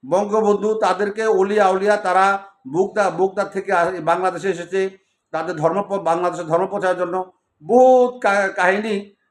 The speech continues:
এই চরমনায়ের যে পীর, উনি বর্ণনা করেছেন, পুরা পীর বানিয়ে দিয়েছেন, ওনারা বক্তা থেকে আসছেন। এবং জামাত প্রসঙ্গে বলেছেন, যদি কোনো রাষ্ট্রে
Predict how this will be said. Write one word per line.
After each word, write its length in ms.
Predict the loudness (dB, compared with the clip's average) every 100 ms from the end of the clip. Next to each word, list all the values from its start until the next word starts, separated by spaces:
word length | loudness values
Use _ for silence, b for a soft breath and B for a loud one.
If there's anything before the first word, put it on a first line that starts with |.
| -8
এই 720 | -2 0 0 -2 -2 -4 -12 _ _ _ _ -4
চরমনায়ের 600 | -2 0 2 4 2 2
যে 160 | 0
পীর, 500 | 0 0 -2 -2 -6 _ _ -6
উনি 180 | -2
বর্ণনা 360 | 2 2 2 -2
করেছেন, 440 | -4 -12 -12 -20 _ _ _ _
পুরা 220 | -4 0
পীর 340 | 0 -2 -6 -2
বানিয়ে 280 | 0 0 -2
দিয়েছেন, 500 | -2 -4 -4 -4 -4 _ _ _ -8
ওনারা 280 | -2 0 0
বক্তা 300 | -2 -4 -8
থেকে 260 | -8 -6
আসছেন। 380 | -8 -8 _ -20 _ _ _ _ -6
এবং 380 | -2 -2 -2
জামাত 360 | 0 2 2 0
প্রসঙ্গে 340 | -2 -4 -4
বলেছেন, 460 | 0 0 0 -4 -6 -12 _ _ _ -6
যদি 280 | -2 0 -2
কোনো 280 | 0 0
রাষ্ট্রে 720 | 2 0 -2 -4 -2 -2 -10